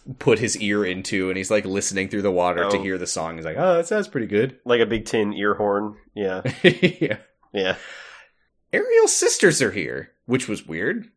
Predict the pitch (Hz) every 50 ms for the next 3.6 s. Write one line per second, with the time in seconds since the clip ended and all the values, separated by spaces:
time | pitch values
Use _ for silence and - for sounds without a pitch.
0 | _ _ _ _ _ _ _ - 190 196 214 214 214 220 214 - 185 165 180 175
1 | 160 117 110 98 98 - - 95 95 92 95 - - _ _ _ _ _ _ _
2 | _ _ - - 165 185 196 - 330 349 - - - - 285 302 277 185 131 120
3 | 120 101 92 90 87 73 58 62 71 87 -